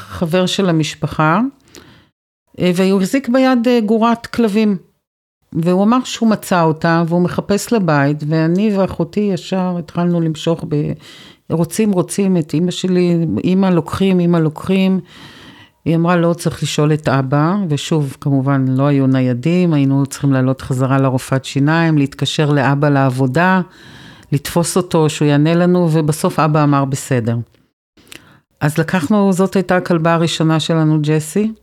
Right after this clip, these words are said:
שאחר כך, כשהייתי בצבא, היא נפטרה, וזהו, והייתי אוספת גורי חתולים ברחובות, מביאה אותם הביתה, מוצאת להם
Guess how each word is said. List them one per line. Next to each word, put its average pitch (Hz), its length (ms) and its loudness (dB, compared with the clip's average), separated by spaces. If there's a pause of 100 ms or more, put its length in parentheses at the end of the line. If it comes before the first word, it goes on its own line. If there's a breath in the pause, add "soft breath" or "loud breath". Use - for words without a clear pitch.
שאחר 156 240 -4
כך, 160 220 -4 (280)
כשהייתי 160 360 -4
בצבא, 156 480 -2 (1000 loud breath)
היא 143 80 0
נפטרה, 143 500 -2 (480)
וזהו, 156 1500 0 (160)
והייתי 165 1200 -6
אוספת 165 440 -2
גורי 156 260 0
חתולים 156 500 0
ברחובות, 139 580 -2
מביאה 143 320 0
אותם 139 300 0
הביתה, 131 680 0
מוצאת 131 400 -2
להם 143 120 0